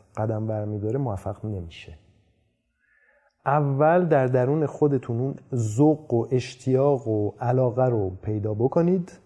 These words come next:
تقویتش بکنید، یک تیم خوب دور خودتون جمع بکنید که همونقدر ذوق و علاقه و شوق دارن. پول خودش میاد اگه قراره بیاد.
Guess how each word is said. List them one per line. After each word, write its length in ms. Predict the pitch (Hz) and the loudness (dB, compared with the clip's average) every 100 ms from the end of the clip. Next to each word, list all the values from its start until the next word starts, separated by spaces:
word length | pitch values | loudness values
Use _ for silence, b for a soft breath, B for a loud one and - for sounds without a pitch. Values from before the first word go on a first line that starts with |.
| - | -6
تقویتش 600 | 110 107 117 110 107 - | -4 0 0 -2 -6 -4
بکنید، 680 | - 151 170 175 180 - - b b b b b b b b b _ 143 | -2 2 2 2 0 -6 -20 b b b b b b b b b _ 2
یک 340 | 180 - - | 2 2 -12
تیم 400 | - 226 220 196 | 2 6 8 6
خوب 300 | 185 190 175 | 4 2 4
دور 200 | 160 151 | 6 6
خودتون 520 | 151 147 139 139 147 135 | 6 2 0 2 2 4
جمع 280 | 143 147 143 | 4 4 2
بکنید 380 | 139 139 135 | 2 0 0
که 100 | - | -2
همونقدر 760 | 139 - 180 220 226 196 180 156 | -8 -2 2 6 6 6 4 4
ذوق 300 | 139 151 147 | 4 4 4
و 60 | 143 | 4
علاقه 440 | 131 131 120 131 | 4 4 6 4
و 40 | |
شوق 320 | 127 139 143 - | 4 2 2 2
دارن. 380 | 180 160 165 - _ _ _ b b b b b b b _ _ _ - | 2 2 -2 -8 _ _ _ b b b b b b b _ _ _ -4
پول 220 | - 269 | 4 4
خودش 400 | - 208 208 - | 4 2 2 6
میاد 360 | 185 180 127 117 | 8 8 6 4
اگه 160 | 113 | 2
قراره 320 | 110 104 90 82 | 2 -2 -2 -6
بیاد. 320 | 85 - | -10 -14